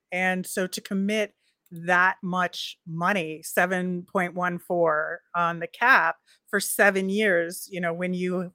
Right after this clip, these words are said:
just had, like, a couple of really good drafts and, you know, some real potential there, it's like, have you locked up too much money for too long, and are you gonna get stuck having to deal some of that talent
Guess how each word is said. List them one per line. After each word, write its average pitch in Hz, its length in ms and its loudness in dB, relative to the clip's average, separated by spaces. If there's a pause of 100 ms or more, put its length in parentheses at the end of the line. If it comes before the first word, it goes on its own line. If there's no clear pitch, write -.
(140)
just 214 240 0
had, 185 320 4
like, 165 240 0 (300)
a 185 40 -6
couple 214 380 2
of 175 140 -2
really 190 260 -2
good 175 220 0
drafts 202 560 4
and, 165 400 -10 (360)
you 185 60 -16
know, 170 180 -2
some 165 680 -6
real 208 180 6
potential 202 680 2
there, 170 580 6
it's 180 180 -6
like, 185 180 -4
have 220 240 4
you 214 200 0
locked 185 320 0
up 180 140 0
too 208 180 -6
much 180 300 -4
money 175 340 -4
for 175 120 -8
too 180 280 -6
long, 175 420 0 (260)
and 180 100 -2
are 175 100 2
you 180 120 2
gonna 180 220 2
get 165 200 2
stuck - 500 0
having 170 280 0
to 170 100 -10
deal 185 420 2
some 180 280 -2
of 170 140 -4
that 151 260 -2
talent 185 500 -2